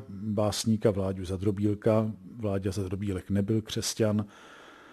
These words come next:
byl to hermetik, alchymista, nakladatel, knihvazač, výtvarník, antikvář, galerista, člověk mnoha rolí. A ten mi tohle přesně říkal:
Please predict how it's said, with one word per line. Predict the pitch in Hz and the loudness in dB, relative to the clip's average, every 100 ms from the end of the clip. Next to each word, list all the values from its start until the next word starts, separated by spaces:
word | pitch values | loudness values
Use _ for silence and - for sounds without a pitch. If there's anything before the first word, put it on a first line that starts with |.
| - - | -14 -6
byl | 101 | -6
to | - | -6
hermetik, | 80 110 104 107 113 104 | -2 0 2 0 0 0
alchymista, | 117 110 - 104 95 113 | 0 0 0 -2 -2 -2
nakladatel, | 110 - 110 104 98 107 | -2 0 -2 -2 0 0
knihvazač, | 104 123 110 117 110 110 - | 2 0 0 0 2 0 0
výtvarník, | 117 110 113 107 101 101 | -6 -2 0 0 -2 -4
antikvář, | 117 127 - 104 113 110 101 - - - - | 0 0 0 2 4 4 2 -2 -8 -12 -12
galerista, | - 117 127 117 - - 120 110 104 101 | 0 6 8 6 4 4 6 6 2 -6
člověk | - 107 107 - | 0 2 2 2
mnoha | 117 107 | 2 2
rolí. | 101 113 120 123 - - - - - _ | 2 2 2 -2 -6 -20 -20 -20 -20 _
A | 117 | -6
ten | 120 123 | 2 4
mi | 127 | 4
tohle | 113 104 107 | 2 0 0
přesně | 104 104 - 113 | -2 -4 -2 0
říkal: | 104 101 - 87 | 0 -4 -6 -6